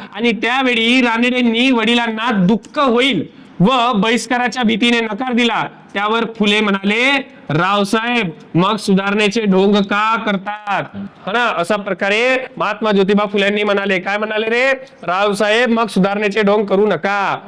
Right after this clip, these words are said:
अशा पद्धतीने त्यांनी तसं बोललेले आहेत. कोणाला रे?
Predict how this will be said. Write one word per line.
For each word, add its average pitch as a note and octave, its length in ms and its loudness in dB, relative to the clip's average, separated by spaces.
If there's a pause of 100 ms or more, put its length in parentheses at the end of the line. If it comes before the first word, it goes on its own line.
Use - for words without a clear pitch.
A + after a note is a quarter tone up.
(120)
अशा F3 200 -4
पद्धतीने G3 540 0
त्यांनी G3 480 2 (180)
तसं F#3+ 220 0
बोललेले F#3+ 360 2
आहेत. F3 180 -4
कोणाला G#3+ 260 0
रे? C4 480 -2